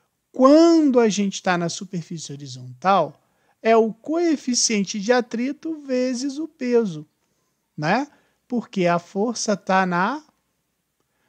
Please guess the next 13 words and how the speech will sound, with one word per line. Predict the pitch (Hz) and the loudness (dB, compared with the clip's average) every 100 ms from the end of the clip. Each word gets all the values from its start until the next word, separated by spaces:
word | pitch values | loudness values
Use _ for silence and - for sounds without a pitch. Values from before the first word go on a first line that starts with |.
| _ - | _ -8
horizontal. | 240 294 320 311 294 262 226 233 269 254 208 220 269 262 - 156 131 135 131 120 _ _ _ _ _ _ _ _ _ _ _ _ - | -4 -2 -2 -2 -2 -2 -2 -2 -4 -6 -6 -6 -6 -8 -10 -12 -12 -12 -14 -18 _ _ _ _ _ _ _ _ _ _ _ _ -4
Então, | 277 262 233 240 | -2 2 2 2
a | |
gente | 226 226 220 | 0 0 -2
pode | 208 196 220 | -2 -4 -4
dizer | 285 262 226 233 | -6 -2 0 -2
que | 226 - 185 147 - _ _ - | -4 -8 -8 -8 -14 _ _ -4
a | 190 190 | 0 0
força | - - 139 127 - 147 | -4 -14 -14 -12 -12 -12
de | 139 | -4
atrito | 196 196 - 269 320 - | -2 -2 -4 -8 -8 -10
vai | 220 226 | -4 -4
ser | 208 - 156 127 | -2 -4 -6 -10